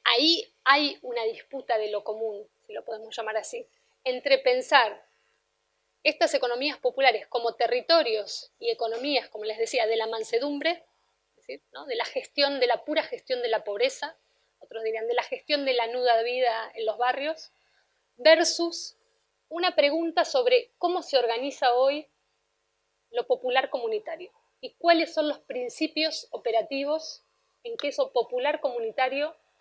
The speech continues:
produce valor, organiza la vida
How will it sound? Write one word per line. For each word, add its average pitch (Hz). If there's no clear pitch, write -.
produce 262
valor, 247
organiza 233
la 226
vida 269